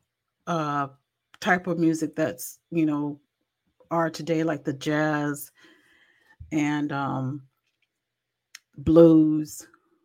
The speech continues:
rock, or whatever. Um, it really makes you appreciate, you know, their wisdom and their ingenuity of how they just had that gift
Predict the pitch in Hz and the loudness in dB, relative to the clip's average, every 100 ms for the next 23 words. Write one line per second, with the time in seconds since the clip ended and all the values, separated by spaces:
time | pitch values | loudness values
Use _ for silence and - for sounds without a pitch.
0 | - 156 156 147 143 - - 160 156 147 | -18 -10 -4 -4 -4 -10 -14 -10 -6 -4
1 | 151 156 151 123 123 - _ _ _ _ | -2 -4 -4 -8 -10 -14 _ _ _ _
2 | _ _ _ _ 180 170 170 175 170 180 | _ _ _ _ -2 -2 0 -2 -2 -4
3 | 175 214 220 202 185 175 - 170 170 170 | -6 -4 -4 -4 -8 -10 -6 -8 -6 -6
4 | 165 160 160 143 143 147 - _ _ _ | -8 -8 -10 -8 -8 -10 -14 _ _ _
5 | _ _ _ _ _ _ _ _ _ _ | _ _ _ _ _ _ _ _ _ _
6 | _ _ _ _ _ _ _ _ 165 156 | _ _ _ _ _ _ _ _ -10 -6
7 | 151 147 151 147 147 170 165 165 160 147 | -6 -4 -6 -6 0 2 2 0 -4 -4
8 | 151 160 143 170 170 170 160 170 165 156 | -4 -4 -6 -4 -2 -4 -4 -4 -2 -4
9 | 147 135 135 _ _ _ _ - 143 - | -6 -10 -12 _ _ _ _ -16 -16 -10
10 | 156 160 156 160 156 147 143 170 _ _ | -6 -6 -6 -6 -4 -6 -8 -12 _ _
11 | 165 147 - - _ _ _ _ _ _ | -10 -8 -12 -20 _ _ _ _ _ _
12 | _ _ _ _ 196 185 175 156 - 143 | _ _ _ _ -6 -4 -4 -6 -8 -4
13 | 165 156 165 - | -2 -2 -6 -16